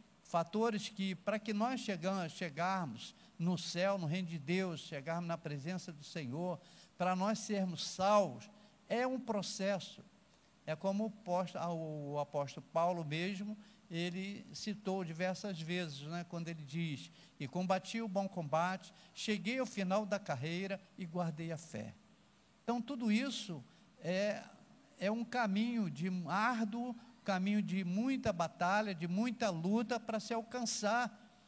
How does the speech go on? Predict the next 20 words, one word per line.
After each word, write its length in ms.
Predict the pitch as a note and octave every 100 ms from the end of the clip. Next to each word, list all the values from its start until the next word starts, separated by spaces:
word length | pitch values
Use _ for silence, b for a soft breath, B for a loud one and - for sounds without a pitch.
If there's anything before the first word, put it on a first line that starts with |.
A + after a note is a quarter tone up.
| B - -
a 120 | E3+
salvação. 720 | - F3+ D#3+ D3+ - C3 G#2+ - - - _ -
Então, 300 | D#3+ A3+ A#3
não 220 | A#3+ B3
é 80 | B3
tão 260 | A#3+ A3
fácil 600 | G3 - F#3+ G3 - F3+
assim 320 | E3 D3 F3 F3+
como 200 | F#3 F3
a 60 |
pessoa 640 | F3 E3+ - E3 E3+ E3 D#3+ B B B - _ -
como 100 | E3
as 140 | E3+ -
pessoas 480 | D#3+ D3 E3 E3 D3
acham. 400 | E3 D#3 - - - b b b b
E 100 | D#3
existe 480 | E3+ D3 G#3 G#3 F3+
até, 500 | D3+ - F3+ G3+ E3+ B B B -
é, 120 | D3+
ensinamentos 1080 | D#3+ D#3+ - G3+ E3+ D#3 G3 G#3+ - B2+ -